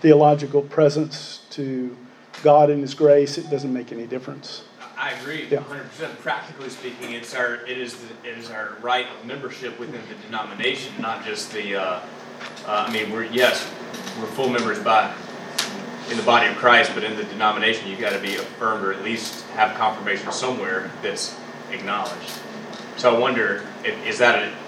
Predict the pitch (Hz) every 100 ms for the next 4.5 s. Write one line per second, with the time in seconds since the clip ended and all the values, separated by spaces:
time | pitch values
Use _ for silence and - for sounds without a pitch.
0 | - - - - - - 117 107 101 -
1 | 107 95 101 120 - 151 - 98 - 113
2 | 123 113 110 107 101 98 - 120 107 98
3 | 101 110 107 101 92 98 98 101 98 90
4 | - - 98 98 -